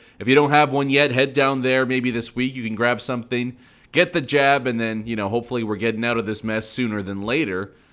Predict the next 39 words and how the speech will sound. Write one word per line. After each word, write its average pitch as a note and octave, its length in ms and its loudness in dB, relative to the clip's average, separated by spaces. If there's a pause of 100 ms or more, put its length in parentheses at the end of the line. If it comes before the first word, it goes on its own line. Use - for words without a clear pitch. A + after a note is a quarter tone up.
(320)
Plus, D3 340 4
if A2+ 80 -6
we C3+ 80 0
have B2+ 160 2
a A#2 60 -4
huge C#3+ 360 4
summer, A#2 540 0
maybe B2+ 300 -2
we're A#2 460 0
getting C3 360 -2
fifteen C3+ 480 -2
thousand B2 440 0
plus C3+ 340 0
at G#2+ 100 -6
the A#2+ 80 -2
rink C3+ 320 -2
for A2 160 -6
game A#2+ 300 -2
one A#2+ 200 -2
of A2+ 120 -2
eighty-two A#2+ 500 -2
next A2 280 -6
season. F#2 500 -10 (600)
So - 160 -2
let's A#3+ 240 6
get B3+ 200 0
to A3 80 6
the G#3 100 6
reason E3+ 360 4
why C#3+ 200 6
you're D3 220 2
here, B2+ 540 0 (220)
and G2 160 -4
that's D#3 240 4
Winnipeg C3+ 440 2
Jets B2 260 0
off-season G#2+ 540 0
talk. G#2 340 0 (140)
I G#3+ 240 8